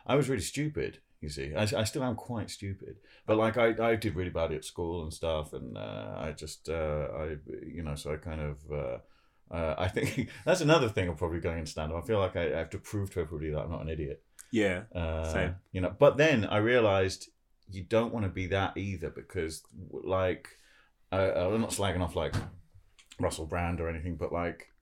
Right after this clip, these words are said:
Speaker 1: sometimes when, when I was younger and I saw, like, Russell Brand and stuff, I'd be like, "Oh, he's really smart." And then I was, and then, then when I got older, I realised, "Oh, actually, s-, you know, I think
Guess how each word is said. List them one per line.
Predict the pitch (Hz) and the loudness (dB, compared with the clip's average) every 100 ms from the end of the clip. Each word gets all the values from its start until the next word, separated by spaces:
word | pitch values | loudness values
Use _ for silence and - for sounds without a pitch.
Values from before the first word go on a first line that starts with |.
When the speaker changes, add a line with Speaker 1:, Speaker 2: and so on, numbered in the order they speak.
| _ | _
Speaker 1:
sometimes | - 127 127 135 123 110 107 | -4 0 0 0 -2 -2 -2
when, | 110 107 104 | -2 0 0
when | 101 120 | 0 2
I | |
was | 113 | 2
younger | 107 110 90 | 2 0 0
and | 87 | 0
I | 87 | -2
saw, | 85 - 90 82 - | -4 -2 -2 -2 -2
like, | 78 80 | -4 -2
Russell | 85 78 | -4 -4
Brand | 82 80 76 | -6 -6 -6
and | 73 | -8
stuff, | - 73 - - - _ _ _ - | -4 -4 -6 -18 -20 _ _ _ -2
I'd | 98 101 | 0 0
be | 87 | 0
like, | 95 | 4
"Oh, | 135 143 | 8 8
he's | 120 143 | 6 0
really | 123 98 | -2 -2
smart." | - 135 135 92 92 | -2 0 2 0 -2
And | |
then | 95 95 | -4 -4
I | 101 | -6
was, | 104 - | -10 -12
and | 104 104 | -6 -4
then, | 123 | -2
then | 127 117 110 | -2 -2 -4
when | 123 | -6
I | |
got | 120 - | -4 2
older, | 117 113 | 4 4
I | 101 | 2
realised, | 95 98 104 | 2 2 0
"Oh, | 131 | -2
actually, | 139 143 131 120 | -2 -4 -8 -10
s-, | - - _ _ | -10 -16 _ _
you | 101 113 | -6 -2
know, | 95 76 - - - _ _ - _ _ _ - | 0 -2 -10 -20 -20 _ _ -20 _ _ _ -12
I | |
think | - 180 180 - - | -8 -6 -6 -8 -14